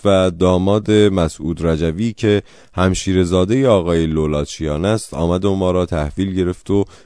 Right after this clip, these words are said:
برد به خانه‌ای پیش آقای دکتر. کارهای اولیه را انجام دادیم و پاریس خدمت امام رفتیم. در آنجا شهید عراقی را دیدم. یادم هست که شهید عراقی وقتی آمد به ایران، از امام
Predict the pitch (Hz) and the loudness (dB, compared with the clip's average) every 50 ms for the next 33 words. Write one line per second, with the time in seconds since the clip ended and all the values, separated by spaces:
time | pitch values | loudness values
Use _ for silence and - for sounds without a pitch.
0 | _ _ _ 120 127 139 127 - - 104 95 - - 85 85 87 90 95 107 113 | _ _ _ 4 6 6 6 4 0 -2 -2 -2 -2 -2 0 2 2 2 2 0
1 | 113 113 113 110 - - - 107 104 - - 104 92 85 76 85 87 92 90 82 | 0 -2 -4 -4 -2 -2 -2 -2 -2 -2 0 0 0 0 0 0 0 0 0 -2
2 | - 78 76 - - - - 76 65 - - _ _ _ _ - - - 123 127 | -2 -4 -4 -4 -4 -2 -2 -2 -2 -6 -10 _ _ _ _ -20 -2 2 4 4
3 | 123 120 131 135 131 120 110 104 101 98 98 104 104 104 107 98 95 92 92 92 | 6 6 4 4 6 4 4 4 2 2 2 2 2 2 2 2 2 0 0 2
4 | 110 117 120 113 113 107 104 110 110 107 98 95 87 - - - 87 90 107 120 | 2 0 2 0 -2 0 0 -2 -2 0 0 0 2 2 2 2 2 2 2 0
5 | 110 - - - - 85 80 - 87 90 - 87 80 78 82 98 117 117 90 76 | 0 -4 -8 -8 -6 -6 -4 -4 -6 -4 -2 -2 -2 -2 0 0 0 0 0 -2
6 | 71 71 - - - 78 - - _ _ _ _ _ _ _ _ _ _ - - | -4 -6 -6 -8 -10 -10 -10 -10 _ _ _ _ _ _ _ _ _ _ -20 -20
7 | - - - - - 135 143 147 151 143 143 147 160 - 156 143 131 131 123 101 | -20 -20 -20 -6 0 0 2 2 2 0 0 -2 -2 0 0 0 0 0 -2 -2
8 | 107 117 117 117 117 117 131 135 139 135 123 117 117 107 87 87 73 67 65 78 | 0 0 2 0 0 -2 0 0 2 0 2 0 0 0 0 0 -2 -4 -6 -10
9 | - - - - 143 156 151 151 143 131 131 139 131 - - - 123 - - 117 | -16 -14 -6 -4 -2 2 2 2 2 4 2 0 0 0 -2 -4 -2 0 2 2
10 | 104 104 101 101 101 98 95 92 107 113 110 107 104 - - 101 95 90 90 90 | 2 4 4 4 4 2 2 0 -2 0 0 -2 -2 -2 -2 -2 -2 0 0 -2
11 | 90 80 87 90 87 87 90 104 117 120 120 107 98 95 90 87 - - 87 90 | -2 -2 -2 -2 -2 -2 -2 -2 -4 -4 -4 -4 -4 -4 -6 -6 -6 -4 -4 0
12 | 95 101 110 117 113 | 2 2 2 2 2